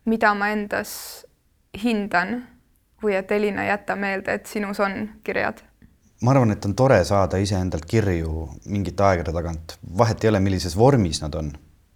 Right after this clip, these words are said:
Speaker 2: Mina täiesti, see sõna vist Eestis on lambist, läksin täna hommikul raamaturiiuli juurde puhtalt sellepärast tegelikult, et kuna meil on, äh,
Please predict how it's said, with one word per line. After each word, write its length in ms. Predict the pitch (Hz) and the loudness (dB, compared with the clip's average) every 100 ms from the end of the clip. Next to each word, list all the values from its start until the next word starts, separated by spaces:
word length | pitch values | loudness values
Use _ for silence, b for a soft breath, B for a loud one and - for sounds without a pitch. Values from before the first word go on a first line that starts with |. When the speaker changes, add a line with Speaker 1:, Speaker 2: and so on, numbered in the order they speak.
| - | -4
Speaker 2:
Mina 580 | 104 110 98 92 85 69 - - | 0 4 4 2 0 -4 -12 0
täiesti, 540 | 120 117 92 - 92 92 90 90 87 78 - _ _ _ _ _ | 4 6 4 0 -2 0 0 0 -2 -4 -10 _ _ _ _ _
see 120 | - - | -10 -4
sõna 180 | 113 87 | -2 -2
vist 120 | - | -4
Eestis 200 | 92 82 | -6 -6
on 120 | 82 | 0
lambist, 540 | 90 156 190 110 - - | 4 6 6 2 0 0
läksin 280 | 101 - 101 | 0 2 2
täna 120 | 107 | 4
hommikul 380 | 117 123 - 92 | 4 2 0 4
raamaturiiuli 600 | 131 117 - 143 147 98 | 4 4 2 2 4 4
juurde 380 | 98 95 - 92 82 - - _ _ - - | 2 0 0 0 0 -6 -20 _ _ -20 0
puhtalt 400 | 143 151 143 - | 2 2 -2 2
sellepärast 460 | 120 107 82 - | 4 4 2 -4
tegelikult, 560 | - 90 82 80 82 - | -2 -2 -2 -4 -8 -8
et 140 | 82 | -8
kuna 380 | - 92 90 87 82 B B | -2 0 2 0 -4 B B
meil 140 | 98 | 4
on, 180 | 101 120 117 95 | 6 6 6 4
äh, 220 | 87 85 | 0 -2